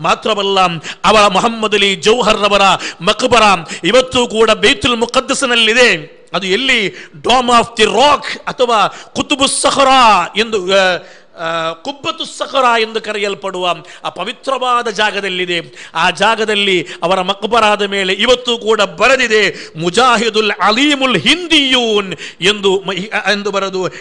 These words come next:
ನಂತರ ಮೌಲಾನಾ ಮೊಹಮ್ಮದ್ ಅಲಿ ತಅಮ್ಮದಲ್ಲಾಹು ಬಿರಹ್ಮತಿಹಿ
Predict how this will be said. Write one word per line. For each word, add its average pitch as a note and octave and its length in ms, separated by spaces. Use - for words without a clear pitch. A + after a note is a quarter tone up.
ನಂತರ G3+ 280
ಮೌಲಾನಾ G3+ 540
ಮೊಹಮ್ಮದ್ G3+ 640
ಅಲಿ G3+ 320
ತಅಮ್ಮದಲ್ಲಾಹು G#3 1300
ಬಿರಹ್ಮತಿಹಿ A3 880